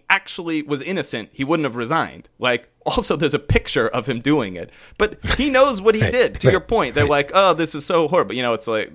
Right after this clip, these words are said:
Speaker 1: all the Republicans trying to, like, uh, make it so it's okay for Roy Moore. To your point, he knows what he did. Uh, he probably knows he's done it to, like, fifty different women. And
Speaker 2: Right.
Speaker 1: so, you know,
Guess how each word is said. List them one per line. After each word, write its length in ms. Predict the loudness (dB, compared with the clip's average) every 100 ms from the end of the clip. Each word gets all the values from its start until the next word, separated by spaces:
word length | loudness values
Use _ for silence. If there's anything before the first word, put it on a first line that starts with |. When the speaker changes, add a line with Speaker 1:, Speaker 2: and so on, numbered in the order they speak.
| -2
Speaker 1:
all 100 | 0
the 100 | 2
Republicans 580 | 2 2 0 -2 -6 -6
trying 280 | -4 -4 -4
to, 100 | -2
like, 320 | -2 -2 -2
uh, 300 | 0 -2 -4 -6
make 240 | -4 -2
it 80 | 0
so 100 | 0
it's 120 | 0
okay 340 | -2 0 0 -2
for 160 | -2
Roy 200 | -2 0
Moore. 320 | 0 0 0 -2 _ _ _
To 80 | 0
your 120 | 2
point, 400 | 4 4 4 0 -8 _
he 160 | 0
knows 260 | 4 4 4
what 120 | 4
he 80 | 2
did. 380 | 0 -2 -4 -10 _ _
Uh, 60 | -8 -8 -8
he 180 | -6
probably 340 | 2 2 4 2
knows 320 | 6 6 4
he's 160 | -4 -2
done 180 | -2 -2
it 100 | -4
to, 60 |
like, 300 | -2 -2 -4
fifty 340 | -2 -2 -2 -2
different 300 | -2 -2 -2
women. 420 | -2 -2 -6 -8 -12 _ _ -2
And 460 | 4 6 4 -2
Speaker 2:
Right. 80 | -6 -12 -20 -20 -20 -14
Speaker 1:
so, 400 | 0 4 4 2 0
you 100 | 0
know, 160 | 0